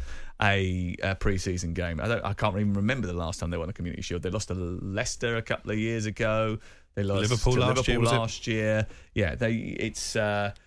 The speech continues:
Speaker 1: it's not a, it's not a game that they particularly take too seriously. But, you know, their fans do. They've sold it out.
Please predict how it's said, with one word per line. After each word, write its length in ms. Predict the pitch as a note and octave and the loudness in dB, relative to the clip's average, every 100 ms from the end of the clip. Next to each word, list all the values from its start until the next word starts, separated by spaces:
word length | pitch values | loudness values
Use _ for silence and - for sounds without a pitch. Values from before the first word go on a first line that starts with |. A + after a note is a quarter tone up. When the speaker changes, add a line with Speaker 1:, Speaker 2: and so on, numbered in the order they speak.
| - - | -16 -8
Speaker 1:
it's 160 | - | -4
not 200 | C3+ - | -2 -2
a, 140 | G#2+ G#2+ | -4 -4
it's 120 | - | -2
not 200 | E3+ A2+ | -2 -2
a 40 | |
game 460 | A2+ G2 F#2+ G2+ G#2+ | 0 0 0 -2 2
that 160 | G#2+ - | 2 4
they 300 | G#2+ G#2 G#2 | 2 4 2
particularly 600 | G2+ - - - G#2 G2+ | 0 -6 -6 -2 -2 0
take 260 | A2+ G#2 | 0 0
too 200 | - G#2+ | 0 0
seriously. 640 | G#2+ A#2+ G#2 F2 - D#2+ - - | 2 2 2 0 -2 -4 -6 -4
But, 200 | G2 - - | -4 -4 -6
you 140 | A2 | -4
know, 160 | G2 A#2 - - | -2 -4 -10 -8
their 120 | G#2+ | -4
fans 260 | E3 G#3+ | -2 -4
do. 180 | E3 D#3 E3+ - | -4 -6 -6 -6
They've 120 | A#2 | -6
sold 200 | C3+ B2 | -4 -4
it 80 | D3+ | -4
out. 160 | - | -6